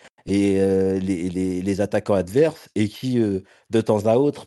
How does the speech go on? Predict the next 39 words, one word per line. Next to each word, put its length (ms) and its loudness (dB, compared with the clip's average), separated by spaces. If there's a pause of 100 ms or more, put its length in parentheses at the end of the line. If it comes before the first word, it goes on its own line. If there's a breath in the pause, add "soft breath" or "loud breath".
parce 180 -6
que 120 -2
oui, 240 -2
comme 180 -2
tu 100 -6
l'as 140 0
dit, 240 -4
avec 260 -4
le 60 -2
ballon, 260 0
il 120 -2
a 20 -8
fait 160 -8
des 100 -4
bonnes 220 -2
choses. 240 -4
En 80 -2
première 300 -4
mi-temps, 260 -6
il 100 -4
s'est 140 -8
beaucoup 380 -2
inséré 340 -2
dans 140 -2
les 60 -2
circuits 360 -8
de 100 -16
passe 280 -4
avec, 320 -2
euh, 160 0
Dembélé. 580 2 (340 loud breath)
Il 140 0
a 60 4
pressé 480 4
haut, 260 6 (280 loud breath)
il 120 0
a 80 6
même, 280 4
euh, 340 2